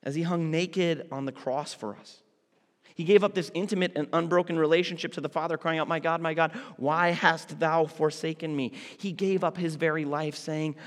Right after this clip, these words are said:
"Father, into your hands I commend my spirit." Jesus became nothing to give us everything. He died to give us life. He became poor to make us rich.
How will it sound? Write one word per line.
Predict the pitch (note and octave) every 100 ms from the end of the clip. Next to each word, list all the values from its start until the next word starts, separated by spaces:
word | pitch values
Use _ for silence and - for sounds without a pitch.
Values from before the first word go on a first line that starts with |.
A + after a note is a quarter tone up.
| -
"Father, | - D#3 D#3 D3+ C#3+
into | C#3+ C#3+
your | C3+ C#3+
hands | E3+ C3+ B2
I | A#2+
commend | A#2 A2+ A2+
my | A2+ A2+
spirit." | - - - _ _ _ _ _ _ _ _ _ _ _ _ _ _ _ _ _ _ _ _ _ _ _ _ _ _ _ _ _ _ _ _ _ _ _ _ _ _ _ _ _ -
Jesus | D3+ D3 C#3+
became | - - C3
nothing | C3 C3 A#2 A2+
to | G#2
give | A2
us | A#2 -
everything. | A2 G#2+ G#2 G#2+ - _ _ _ _ _ _ _ _ _ _ - - -
He | -
died | C3+ D3 C#3 D3 C#3+ B2+ -
to | A2+
give | A2+ G#2
us | -
life. | F#2+ G2+ - _ _ _ _ _ _ _ - -
He | -
became | D#3+ F3 D#3
poor | - - D#3+ E3+ D#3+
to | C#3
make | B2 A#2+
us | -
rich. | A2+ - -